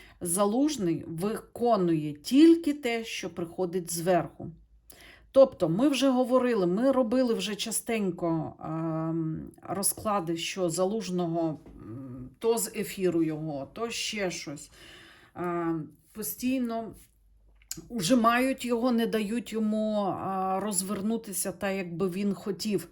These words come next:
І ось це я бачу тепер дійсно. Тому ми дуже довго не чули нічого від, а, наших військових. Ніяких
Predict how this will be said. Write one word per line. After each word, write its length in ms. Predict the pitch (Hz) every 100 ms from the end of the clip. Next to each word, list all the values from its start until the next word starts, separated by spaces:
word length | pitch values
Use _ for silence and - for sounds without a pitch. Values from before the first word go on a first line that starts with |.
| - - - -
І 120 | 208
ось 280 | 214 240 269
це 520 | - - - 240 247 214
я 160 | 220
бачу 420 | 220 202 220 - 214
тепер 460 | 202 170 208 214
дійсно. 640 | 190 202 208 - 165 143 147
Тому 540 | - 226 233 285 302 -
ми 320 | 202 220 247
дуже 420 | 254 208 226 196
довго 440 | 180 220 254 247 269
не 180 | 240 190
чули 460 | - 220 233 254
нічого 800 | 233 196 185 - 220 226 226 226
від, 420 | 180 190 190 - -
а, 440 | 165 175 175 180 175 175 - - - -
наших 440 | 180 202 202 190 180
військових. 520 | 180 - 202 175 170
Ніяких 600 | 170 220 240 226 -